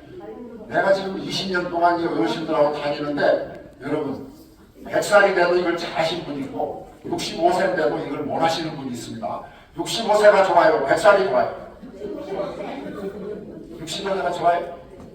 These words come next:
그렇게 운동해갖고 택도 없어요, 육십오 세. 백 세를 가려면 어디서든지 웃고 즐겁게 뭘 하면 시기는 잘하시고, 그게 백 세예요. 백 세 어르신들 시기 봐야 노래 금방 합니다, 금방. 근데 한 칠십다섯 정도 되신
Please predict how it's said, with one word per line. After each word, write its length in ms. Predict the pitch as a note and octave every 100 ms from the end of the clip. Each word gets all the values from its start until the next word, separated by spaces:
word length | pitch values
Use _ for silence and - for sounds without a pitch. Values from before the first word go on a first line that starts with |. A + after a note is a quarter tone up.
| F3+
그렇게 200 | E3+ E3
운동해갖고 720 | F#3 F3 D#3+ D#3 D#3 C#3+ - -
택도 240 | G#3 G#3
없어요, 300 | G3 G3 E3+ -
육십오 320 | - - A3
세. 1200 | - - A3+ - - - - - - - - -
백 120 | -
세를 300 | - G3+ G3
가려면 680 | F3 E3 D#3 - - - - - -
어디서든지 720 | F#4 - - A3+ G#3 F#3+ F#3
웃고 500 | E3 E3 E3 E3 D#3+
즐겁게 520 | D#3+ D#3 E3 E3 E3
뭘 280 | D#3+ C#3+ E3
하면 200 | E3 D#3
시기는 440 | D#3 - - - D#3+
잘하시고, 680 | - - D3 - - - - - -
그게 220 | - G#4
백 200 | - -
세예요. 260 | - - - - - - - - - -
백 200 | - -
세 160 | G#3
어르신들 420 | G#3 F#3+ G3 F#3+ G#3
시기 280 | - A3+ F#3
봐야 180 | E3+ -
노래 240 | - - -
금방 260 | - G3 -
합니다, 320 | - - B2+ -
금방. 400 | C3+ B2+ - - - - - - - - - - -
근데 180 | F3+ G3+
한 180 | G3+ G3+
칠십다섯 920 | - A#3 G#3+ G#3 - F3 E3 F#3 F3+
정도 240 | E3 E3
되신 260 | E3 D#3+